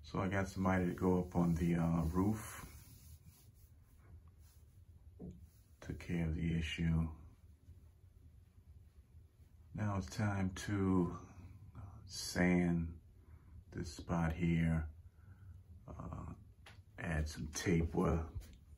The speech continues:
where the crack is. Uh, well, sand,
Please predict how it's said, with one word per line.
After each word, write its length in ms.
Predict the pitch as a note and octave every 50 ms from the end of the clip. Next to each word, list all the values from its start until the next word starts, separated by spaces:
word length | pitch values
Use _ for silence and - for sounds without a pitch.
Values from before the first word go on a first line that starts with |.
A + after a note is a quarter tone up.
| - - - -
where 180 | - G#2 G2 F#2
the 80 | -
crack 540 | - - - - G#2 G2 F2+ F2 D2+ - -
is. 680 | G2 F2 F2+ - - - - - - - - - - - - - _ - - - - - _ - - - - - - - - - - - - - - - - - - _ _ - - - -
Uh, 60 | - - - - - - - - - - - - -
well, 380 | - C3+ A#2 G#2 - - - -
sand, 680 | - - - A#2 A2 G#2+ G#2 G2+ G2 F#2+ F#2 F2+